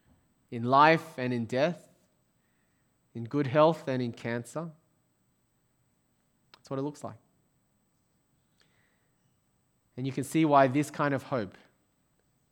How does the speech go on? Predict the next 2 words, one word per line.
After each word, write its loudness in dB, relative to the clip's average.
produces -4
endurance, -8